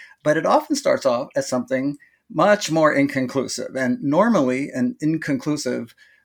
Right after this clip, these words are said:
test of forensic evidence, like a D N A test or a fingerprint test, if it comes back inconclusive, that's the end of it.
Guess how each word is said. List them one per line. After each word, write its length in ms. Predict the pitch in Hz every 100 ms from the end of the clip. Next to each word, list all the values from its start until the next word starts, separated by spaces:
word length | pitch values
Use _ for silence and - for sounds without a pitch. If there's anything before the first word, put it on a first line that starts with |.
| _
test 400 | - 151 143 -
of 140 | 123
forensic 540 | - 131 135 147 135 127
evidence, 560 | 160 113 117 160 208
like 160 | 120 -
a 100 | 117
D 240 | 113 131
N 140 | 127 123
A 180 | 123 123
test 480 | 131 127 123 -
or 160 | 131 120
a 60 | 117
fingerprint 600 | - 131 120 - 127 -
test, 320 | 131 131 -
if 100 | 127
it 100 | 131
comes 280 | - 143 123
back 260 | 139 131
inconclusive, 1040 | - 143 143 131 127 - 160 143 131 131 -
that's 380 | 131 113 - -
the 160 | 131
end 180 | 151 170
of 80 | 127
it. 160 | 123